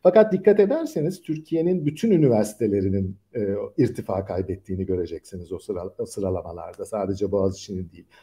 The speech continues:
Bunun basit bir nedeni var. E, çünkü o tür sıralamalarda, bu yöntemlerde, e, kullanılan bir, e, kriter de bütçeler, işte ne bileyim araştırma fonları gibi mali konular.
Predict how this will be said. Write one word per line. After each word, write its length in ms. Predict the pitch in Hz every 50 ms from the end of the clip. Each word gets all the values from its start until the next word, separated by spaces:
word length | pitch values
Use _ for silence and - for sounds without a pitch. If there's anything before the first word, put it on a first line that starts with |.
| _ _ -
Bunun 180 | 175 226 226
basit 300 | 226 202 214 285 - -
bir 80 | 240 233
nedeni 340 | 226 202 196 202 208 226 185
var. 300 | 214 202 - 233 - - _ _ _ - - _ _ _ -
E, 220 | 135 135 135 131
çünkü 200 | - 208 214 220
o 120 | 220 226
tür 120 | - 294 -
sıralamalarda, 920 | - - 180 160 151 143 139 135 135 131 131 123 123 127 113 104 135 165 175
bu 80 | 175
yöntemlerde, 960 | 180 180 160 151 156 143 123 120 123 123 120 120 113 117 156 165 - - 110 - -
e, 360 | 127 127 127 131 127 123 123
kullanılan 720 | - 143 127 139 139 139 143 135 151 151 156 156 156 - -
bir, 540 | 151 127 135 175 180 165 143 - - - _ _ _ _
e, 20 | 131 117 - _ _ _ _ _ _ _ _
kriter 540 | - 135 131 131 - 156 151 147 113 - 98
de 300 | 127 202 262 254 - - 175
bütçeler, 760 | 220 214 - - - 120 95 - - 113 - - - - - _ -
işte 240 | 123 - - 135
ne 40 | 139
bileyim 200 | 107 - 123 139
araştırma 480 | 135 131 131 - - - 147 143 147 143
fonları 520 | 147 - 120 104 95 90 90 87 87 98
gibi 260 | - 101 - - 214
mali 540 | 196 147 139 139 135 135 147 143 120 - -
konular. 540 | - 107 95 87 78 85 98 - - -